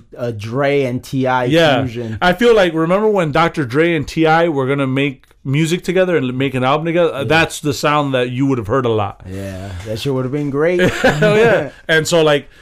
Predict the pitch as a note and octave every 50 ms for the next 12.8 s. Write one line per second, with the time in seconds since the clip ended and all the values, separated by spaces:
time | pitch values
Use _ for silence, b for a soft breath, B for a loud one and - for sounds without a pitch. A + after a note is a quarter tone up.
0 | b b - D3 F#3 G#3 G3+ F#3+ F#3 - - C#3 C#3+ F3 F#3+ D#3+ C#3 D#3+ F3 E3+
1 | - - - F3+ F3+ F3 - - D#3+ C#3+ C3+ C3+ - D3 C#3+ C#3+ C#3+ C#3 - -
2 | A#2+ A2+ A2 A2 - - _ _ _ _ _ _ _ - - _ - - C3 A#2+
3 | A2+ A2+ A2 G2 G#2 B2 B2+ B2 B2 A#2 G#2 G#2+ A#2+ B2 A#2+ - - A#2+ A2 G2
4 | - - - C3+ B2+ A#2+ A#2 A2+ A2 G#2 - - - D#3+ D3+ - b b b b
5 | b C3 B2+ A#2 - C#3 B2+ A#2+ A#2 A2 - - - C3+ C#3 C3 B2+ A#2 A2+ B2
6 | B2+ C#3 C3+ B2+ B2 - b b b b b b b b b b b - D3 D#3+
7 | D3+ D3 D#3+ E3 D#3 D3+ D#3 C3+ C3 D3+ C3 - - D#3 - - C#3 B2+ A#2+ A2+
8 | - - _ _ _ _ _ _ _ - B2+ B2 A2+ G#2 C3 B2 - - - -
9 | C#3 B2+ B2 B2+ C3 C3 B2+ B2+ B2 B2+ A#2 A#2+ _ _ _ _ _ _ - -
10 | _ _ _ _ _ _ - - B2+ C3 C3+ B2+ A#2+ G#2 - - C3+ B2+ B2 A#2+
11 | A2+ A#2+ A#2 A#2 A#2 A#2 A#2 A2+ b b b b b - A#2+ A#2 G#2+ G#2+ - C3+
12 | B2+ A#2+ G#2 - A#2+ A2 G#2 G2+ G2+ G#2 G#2 G#2 G#2 G#2 b